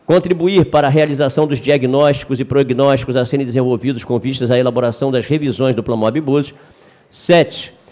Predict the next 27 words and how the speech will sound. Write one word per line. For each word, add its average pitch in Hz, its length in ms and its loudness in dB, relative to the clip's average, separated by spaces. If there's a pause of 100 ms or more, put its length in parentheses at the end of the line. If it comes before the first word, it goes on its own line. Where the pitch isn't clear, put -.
(120)
acompanhar 151 520 2
e 175 40 4
fiscalizar 151 580 0
a 143 60 2
implementação 143 560 0
de 131 80 -8
políticas, 135 420 -4
programas, 135 460 0
projetos 123 500 -2
e 139 40 2
ações 135 360 -2
que 127 100 -8
tratam 135 380 -2
da 123 100 -2
questão 123 360 -4
da 113 80 -2
mobilidade 107 500 -4
urbana. 143 480 -2 (600)
Oito, 180 400 4 (260)
elaborar 156 480 2
seu 156 140 0
regimento 135 460 0
interno, 139 320 0
bem 135 180 0
como 139 320 -2
novas 113 400 0
atribuições, 139 800 -2